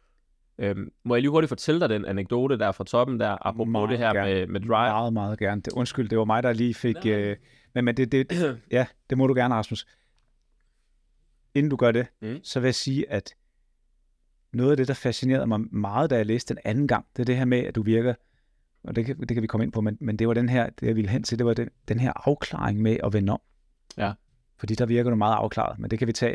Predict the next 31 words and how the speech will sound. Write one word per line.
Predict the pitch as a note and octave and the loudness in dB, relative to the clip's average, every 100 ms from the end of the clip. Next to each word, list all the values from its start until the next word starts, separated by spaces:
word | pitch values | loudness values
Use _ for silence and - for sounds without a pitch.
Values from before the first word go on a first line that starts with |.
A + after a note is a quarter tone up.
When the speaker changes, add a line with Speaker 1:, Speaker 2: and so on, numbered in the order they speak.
| - | 0
Speaker 2:
øh, | G#2 G2 F#2+ G#2+ G#2+ _ _ _ - | 0 -2 -4 -8 -10 _ _ _ -6
ja. | G#2+ - _ _ _ _ - _ _ - | -6 -8 _ _ _ _ -20 _ _ -12
Så, | - A2+ G2+ | -2 0 0
så | - | 0
lad | A2 | 0
os | G#2+ | 0
tage | C#3+ C#3+ | 2 2
anekdoten | A#2+ A2+ B2 C#3 C#3 | 0 0 0 2 2
om, | G#2 G#2 | 0 2
øh, | G2+ F#2+ F#2+ F#2+ - | 0 2 0 -4 -6
om | - G2+ G2 F2+ _ _ _ _ _ _ _ _ _ _ _ _ _ _ _ _ _ _ _ | -2 0 0 -4 _ _ _ _ _ _ _ _ _ _ _ _ _ _ _ _ _ _ _
Speaker 1:
Men | A#2 | -4
det | G#2+ | 0
er | C3+ | 2
egentlig | C#3+ | 2
bare | C3+ C#3 | 2 2
for | D3 | 2
at | C3+ | 2
understrege, | D#3 - B2+ A2+ G#2+ G#2 G#2 G2 F2+ C2+ | 2 -2 -2 0 0 0 0 0 0 -2
øh, | D#2 | -2
det | A#2 | -2
her | A#2 | 0
med... | G2+ G2+ A2 A#2 | 0 0 0 0
Øh, | - G2 F#2+ G2 A2 A2 G#2 - _ _ _ _ _ _ _ _ _ _ _ - _ _ _ _ _ _ B2+ _ _ _ _ _ _ _ _ _ _ _ _ _ _ _ _ _ _ _ _ _ - | 0 2 2 0 -4 -6 -8 -12 _ _ _ _ _ _ _ _ _ _ _ -20 _ _ _ _ _ _ _ _ _ _ _ _ _ _ _ _ _ _ _ _ _ _ _ _ _ _ _ _ -4
jeg | B2 | -2
tror | D#3 C3+ | 2 2
på, | - B2 | 4 2
at | |
det | G#2 | 2
stærkeste | - A2+ A#2+ B2+ - | 0 2 4 0 -6
drive, | F2+ G2+ G2 A2 | -4 2 2 2